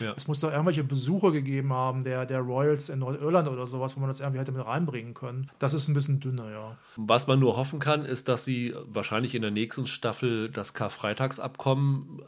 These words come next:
Speaker 1: unterbringen
Speaker 2: Ja. Mhm.
Speaker 1: werden.
Speaker 2: Mhm.
Speaker 1: Aber, ach, die Art und Weise, wie sie das hier gemacht haben,
Speaker 2: Ja,
Speaker 1: hat
Speaker 2: ja.
Speaker 1: mich schon sehr gestört, weil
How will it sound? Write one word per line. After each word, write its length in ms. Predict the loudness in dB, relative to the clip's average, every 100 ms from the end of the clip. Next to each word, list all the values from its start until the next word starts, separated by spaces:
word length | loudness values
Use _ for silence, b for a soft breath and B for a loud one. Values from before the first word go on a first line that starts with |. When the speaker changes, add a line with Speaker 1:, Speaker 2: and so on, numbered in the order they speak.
| -10
Speaker 1:
unterbringen 760 | -2 2 2 2 4 4 2 0
Speaker 2:
Ja. 60 |
Mhm. 60 | 2
Speaker 1:
werden. 360 | 4 6 4 0
Speaker 2:
Mhm. 160 | -4 -6 -4 -4 B B -4
Speaker 1:
Aber, 680 | 0 0 2 2 0 -4 -8
ach, 300 | -6 -6 -6
die 180 | -6 -2
Art 220 | 0 0
und 180 | -2 -2
Weise, 560 | 0 0 2 2 0 -2
wie 100 | -4
sie 120 | -4
das 220 | -2 -4
hier 140 | -4 -4
gemacht 420 | -2 -2 -4 -6
haben, 320 | -6 -6 -10 -16 -12
Speaker 2:
Ja, 160 | -6 -6
Speaker 1:
hat 80 |
Speaker 2:
ja. 80 | -4
Speaker 1:
mich 220 | -4 -4
schon 340 | -4 0 2 2
sehr 240 | 2 0
gestört, 420 | 0 -4 -2 0
weil 200 | 2 0